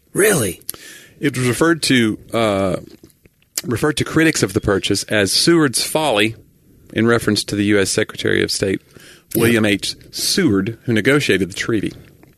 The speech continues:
Speaker 1: Who, by the
Speaker 2: Uh,
Speaker 1: way, he, uh, there was
Speaker 2: Why was, wait, wait a minute. So we had U S critics of the deal?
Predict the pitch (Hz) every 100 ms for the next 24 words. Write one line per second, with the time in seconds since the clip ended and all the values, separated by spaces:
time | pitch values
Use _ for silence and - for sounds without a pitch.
0 | - 156 147 151 123 127 113 117 - 110
1 | 101 113 110 98 - - - - - -
2 | 170 190 254 262 - - - 160 165 -
3 | 175 190 113 - - 147 156 180 107 131
4 | 165 180 - - 143 202 - 233 220 226
5 | 247 262